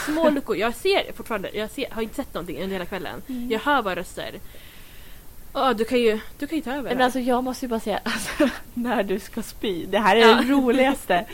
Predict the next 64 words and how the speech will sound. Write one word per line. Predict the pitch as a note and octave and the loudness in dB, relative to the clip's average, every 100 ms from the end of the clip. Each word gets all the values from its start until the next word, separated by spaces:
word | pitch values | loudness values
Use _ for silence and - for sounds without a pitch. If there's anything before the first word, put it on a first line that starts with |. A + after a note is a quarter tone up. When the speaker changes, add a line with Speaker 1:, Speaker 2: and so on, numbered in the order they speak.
| - - A#4 | -12 -4 -2
Speaker 2:
Ibland | B3+ C4 C4 | 4 4 4
tänker | D#4+ C#4 | -2 0
jag | |
tillbaka | B3 C4+ C4 - | 2 2 2 -2
på | |
det | G#3 | -4
här | F3+ | -2
och | |
bara | F#3+ | -2
skrattar, | G3+ - B3 - | -6 -4 -6 -6
för | - | -6
det | A#3 | -6
är | |
så | A#3+ - A#3 A#3 | -6 -2 -2 -2
kul. | - C4+ D4+ | 2 4 4
Speaker 1:
<laughs> | D#4 C#4 - - - - - - C5 - | 0 -4 -6 -10 -14 -8 -2 2 2 2
Speaker 2:
För | A3+ | 0
det | |
var | B3+ | 2
så | D4 | 4
här, | A#3 | 2
du | |
har | A#3 | 2
så | - | -2
utsläppt | - C4+ C4 - A#3 - | -2 -2 -4 -4 -4 -6
hår | - D4 C#4 C#4 C4+ C#4+ C4+ - | -2 2 4 4 6 6 6 2
och | |
bara, | G#3+ - | 2 4
Speaker 1:
Ja. | G#3+ | 4
Speaker 2:
"Woohoo!" | A3+ A#3 C5+ - C5 C5 C#5 C5+ | 2 0 0 2 4 8 8 6
Det | F#4+ | 4
är | |
så | D4+ | 2
här, | G3 | 0
du | G3 | 0
har | G#3 A3+ | -2 0
jackan | C#4 D4 - E4 | -2 -4 -2 -2
på | D#4 F4 - | 0 -2 0
dig, | D#4 | -4
Speaker 1:
Ja. | C4+ B3+ C4 - | 6 10 10 8
Speaker 2:
du | A#3 | 8
har | G#3+ | 8
ryggsäck. | C#4+ D4 A#3 - C4+ D#4 - - - - | 8 2 -2 -2 -2 -2 -10 -16 -16 -8
Speaker 1:
Ja. | A3+ A3+ A3+ | -2 0 0
Speaker 2:
Eh, | B3 A#3 A3+ A3+ | 4 6 6 4
och | - | 0
så, | A#3+ | -6
så | B3 | 2
här, | A#3 G#3 - - - | 2 2 -2 -12 -10
så | - | -6
det | A3 C4 | -4 -4
sista | - E4 - | -4 -6 -2
jag | D4 | -2
ser | - D4+ D4+ | 2 2 2
av | F3+ | 2
dig, | - - B3 - | 0 0 -2 0
Speaker 1:
Ja. | A3 A3 B3+ | 0 2 0
Speaker 2:
det | D4 | 0
är | C4 | 0
att | |
du | B3 | -2
står | A#3 - B3 | -4 0 0
så | B3 | 2
här, | F#3 F3 | 4 4